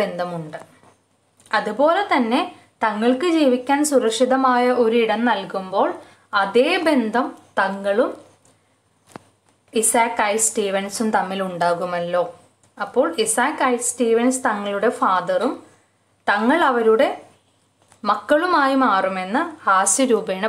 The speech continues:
പറയുകയാണിവിടെ. Okay. So we will consider your offer to buy our land, but it will not be easy. For this land is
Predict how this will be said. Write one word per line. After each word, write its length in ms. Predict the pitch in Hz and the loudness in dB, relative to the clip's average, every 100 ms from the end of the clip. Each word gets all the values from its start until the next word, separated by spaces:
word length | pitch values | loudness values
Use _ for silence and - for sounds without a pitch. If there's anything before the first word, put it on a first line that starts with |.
| 220 | 0
പറയുകയാണിവിടെ. 920 | 196 185 180 185 180 165 170 165 185 - _ _ _ _ _ _ _ _ _ - 247 | -2 -4 -8 -6 -6 -6 -8 -10 -12 -18 _ _ _ _ _ _ _ _ _ -6 -6
Okay. 220 | 240 175 - _ _ _ _ _ _ _ _ _ _ _ _ _ _ - - - - | -4 -10 -12 _ _ _ _ _ _ _ _ _ _ _ _ _ _ -20 -20 -12 -4
So 100 | 349 392 381 | 0 2 2
we 80 | 381 | 2
will 160 | 381 381 370 | 2 0 0
consider 420 | 311 311 359 359 359 320 | 0 0 0 2 2 2
your 220 | 285 294 302 - 226 | 4 2 2 2 2
offer 280 | 240 277 269 269 | 2 0 -2 -2
to 60 | 233 226 | 0 2
buy 120 | 226 233 | 2 2
our 160 | 214 208 196 | 2 0 0
land, 320 | 185 165 170 - - - - _ | -2 -4 -10 -16 -20 -20 -20 _
but 100 | 359 370 | -2 0
it 100 | 359 349 | 0 0
will 180 | 349 339 302 269 | 2 2 2 4
not 200 | 269 277 202 | 2 -2 -2
be 100 | 240 233 220 | -2 -2 -4
easy. 380 | 185 185 - 170 - - _ - - - | -10 -10 -8 -8 -12 -20 _ -20 -20 -2
For 120 | 285 277 | 0 2
this 140 | 349 339 320 | 0 2 2
land 240 | 339 359 359 | 0 0 -2
is 80 | 339 | 0